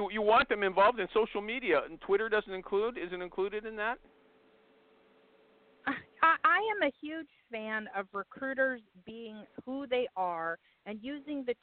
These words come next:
Speaker 2: tools that they are really going to commit to. So I don't expect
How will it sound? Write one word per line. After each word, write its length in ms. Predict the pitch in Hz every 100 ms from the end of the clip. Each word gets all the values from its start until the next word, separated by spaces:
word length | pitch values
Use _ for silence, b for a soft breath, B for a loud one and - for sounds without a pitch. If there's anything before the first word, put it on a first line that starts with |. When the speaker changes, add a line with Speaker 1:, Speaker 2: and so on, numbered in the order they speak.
| 240
Speaker 2:
tools 320 | 233 208 202
that 140 | 196 196 190
they 180 | 214
are 160 | 220 202 196
really 360 | 208 220 240 214
going 340 | 196 190 196 180 -
to 220 | 196 185 -
commit 380 | - 202 196 180 _ -
to. 220 | 175 135 - b b b _
So 260 | 247 226 208 214
I 120 | 240
don't 200 | 330 311
expect 500 | - _ - 233